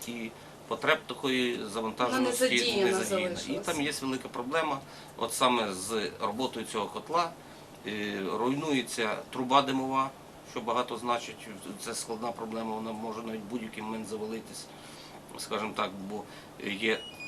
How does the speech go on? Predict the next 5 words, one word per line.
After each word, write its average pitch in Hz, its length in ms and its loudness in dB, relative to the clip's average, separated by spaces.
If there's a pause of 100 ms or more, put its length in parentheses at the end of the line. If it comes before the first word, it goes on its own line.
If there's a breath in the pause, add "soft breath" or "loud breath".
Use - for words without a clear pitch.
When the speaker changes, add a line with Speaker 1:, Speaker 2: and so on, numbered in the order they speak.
Speaker 1:
так - 120 0
звана 1077 260 12 (100)
точка - 360 12
роси. - 460 12 (680 loud breath)
От, 117 240 2